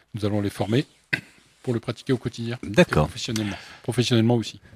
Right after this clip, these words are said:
Speaker 2: D'accord. Ah oui, alors il y a les deux cas. Soit on, comme moi, on n'a pas envie de, de, d'apprendre à former les, <laughs> enfin, à devenir, euh, professionnel comme vous. On peut juste profiter en tant que, je sais pas, comme, euh,
Speaker 1: Voilà.
Speaker 2: client, patient. Enfin,
Speaker 1: Pour,
Speaker 2: je sais pas
Speaker 1: oui,
Speaker 2: comment
Speaker 1: tu
Speaker 2: on
Speaker 1: peux
Speaker 2: dit,
Speaker 1: venir,
Speaker 2: euh,
Speaker 1: par
Speaker 2: voilà.
Speaker 1: exemple, à une première journée, on a
Speaker 2: Mhm.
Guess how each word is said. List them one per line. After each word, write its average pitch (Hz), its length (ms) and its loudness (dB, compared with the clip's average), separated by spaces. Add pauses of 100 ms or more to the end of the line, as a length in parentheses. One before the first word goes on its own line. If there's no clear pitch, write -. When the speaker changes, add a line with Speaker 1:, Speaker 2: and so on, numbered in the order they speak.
(160)
Speaker 2:
D'accord. - 340 2
Ah 143 60 6
oui, 143 140 8
alors 98 160 6
il - 20 0
y 104 60 4
a 104 40 8
les 110 80 6
deux 113 160 2
cas. 104 300 2
Soit 143 240 6
on, 98 840 4 (300)
comme 92 180 4
moi, 107 200 4
on 82 60 -2
n'a 78 80 0
pas 82 140 -2
envie 85 200 -2
de, 69 240 -2
de, 69 440 -6
d'apprendre 76 420 -2
à 71 40 0
former 80 300 -2
les, 85 160 2
<laughs> 92 140 2
enfin, 98 300 0 (100)
à 113 80 4
devenir, 104 480 2
euh, 82 220 0
professionnel 101 640 2
comme 95 180 2
vous. 113 140 0 (260)
On 95 140 2
peut 98 320 4
juste 104 220 -2
profiter 107 440 2
en 95 140 0
tant 101 180 0
que, 82 300 -2 (580)
je - 60 -20
sais - 60 -16
pas, 107 120 0
comme, 78 240 0
euh, 78 160 0
Speaker 1:
Voilà. 98 160 4
Speaker 2:
client, 110 300 6
patient. 95 260 2
Enfin, 113 140 2
Speaker 1:
Pour, 131 100 10
Speaker 2:
je 131 40 4
sais - 20 6
pas 139 40 8
Speaker 1:
oui, 180 120 10
Speaker 2:
comment - 40 -6
Speaker 1:
tu 113 160 4
Speaker 2:
on 139 40 10
Speaker 1:
peux - 0 -
Speaker 2:
dit, 127 120 6
Speaker 1:
venir, 135 140 6
Speaker 2:
euh, 135 60 2
Speaker 1:
par 123 100 6
Speaker 2:
voilà. 123 80 8
Speaker 1:
exemple, 139 140 4
à 127 60 8
une 127 100 6
première 131 320 4
journée, 135 320 4
on 123 100 4
a 92 80 6
Speaker 2:
Mhm. 92 60 6